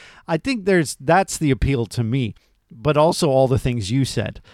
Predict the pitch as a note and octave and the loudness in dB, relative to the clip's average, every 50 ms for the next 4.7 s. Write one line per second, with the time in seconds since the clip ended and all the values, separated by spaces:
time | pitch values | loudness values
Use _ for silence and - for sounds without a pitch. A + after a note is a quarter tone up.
0 | - _ - - C3+ B2 A#2+ A#2 A#2 A#2 A2+ A2+ A2+ - - - B2+ A#2 B2+ C#3+ | -20 _ -8 -4 -2 0 0 0 0 0 -2 -4 -6 -8 -6 -6 -4 -2 0 0
1 | D3 C#3+ C3 - - A2 A2+ G#2 G#2+ G#2 G#2+ G#2+ - - A#2 G#2+ G2+ G2 F#2+ - | 0 0 0 -2 -4 -4 -4 -4 -4 -6 -6 -6 -4 -4 -4 -2 -4 -6 -8 -10
2 | - _ _ - B2 A2+ G#2+ G#2+ G2+ G2 G2+ - - A#3+ - _ _ _ _ - | -14 _ _ -10 -8 -6 -4 -4 -4 -4 -6 -8 -10 -16 -20 _ _ _ _ -6
3 | D3 A#2+ B2 A#2+ A2 B2+ C#3 C#3 B2+ - D#3 D3+ D3+ C#3 C3 - - A#2+ D3+ F#3+ | -4 -2 -2 0 2 4 4 4 2 0 -2 -2 -2 -2 -4 -2 0 2 2 2
4 | E3 D#3 C#3+ A#2 A2+ A#2 A2 - - A2 G#2 A2 G#2 - | 2 2 2 2 0 -2 -4 -4 -6 -6 -4 -6 -6 -10